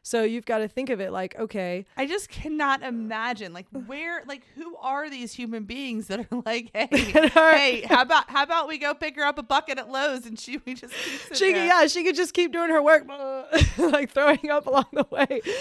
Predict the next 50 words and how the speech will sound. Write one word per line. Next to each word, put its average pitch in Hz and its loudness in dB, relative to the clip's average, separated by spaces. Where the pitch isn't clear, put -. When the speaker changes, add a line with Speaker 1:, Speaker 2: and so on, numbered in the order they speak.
Speaker 1:
I, 330 4
Speaker 2:
what? 440 -2
Speaker 1:
yeah. 381 4
Speaker 2:
Like 415 -2
Speaker 1:
No, 311 2
it's, 277 0
but 294 2
this 285 -4
is 349 -6
what, 233 -8
this 226 -4
is 285 -12
what, 220 -4
you 240 -8
know, 185 -8
um, 202 -2
and, 339 0
and 339 -2
what 349 2
I 381 0
tell 349 -4
people 247 -6
is, 214 -6
especially 262 -4
from 226 -8
the 214 -6
employer 196 -6
side, 170 -10
is 208 -4
Speaker 2:
Uh-huh. 190 -12
Speaker 1:
it's - -8
gonna 370 -4
work 226 0
itself 175 -8
out. - -10
These 285 -6
things 349 -8
are 226 -2
temporary. 165 -6
I 196 -6
mean, 233 0
Speaker 2:
Yeah. 254 -6
Speaker 1:
y-, - -10
you, 262 -4
I 262 2
think 370 -8
a 302 -4
lot 202 -2
of 220 -4
times 185 -8